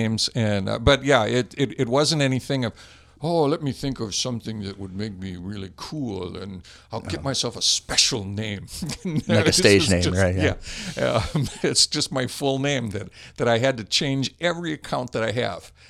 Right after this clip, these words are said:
Speaker 1: uh, in, <laughs> into that, um, name. So, um, yes, uh, our, our <laughs>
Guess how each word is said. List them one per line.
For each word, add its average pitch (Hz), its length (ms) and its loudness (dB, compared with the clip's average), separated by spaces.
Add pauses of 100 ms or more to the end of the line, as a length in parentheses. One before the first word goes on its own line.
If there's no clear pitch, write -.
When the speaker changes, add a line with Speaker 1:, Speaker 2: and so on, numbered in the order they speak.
(240)
Speaker 1:
uh, - 160 -2
in, 131 240 -2 (100)
<laughs> - 100 -8
into 147 380 4
that, - 400 -6 (560)
um, - 300 -4 (280)
name. - 360 -8 (1040)
So, 135 380 4 (300)
um, 107 600 2 (180)
yes, 110 580 2 (180)
uh, 95 360 -2
our, 104 200 2
our 104 340 -2 (320)
<laughs> - 880 -6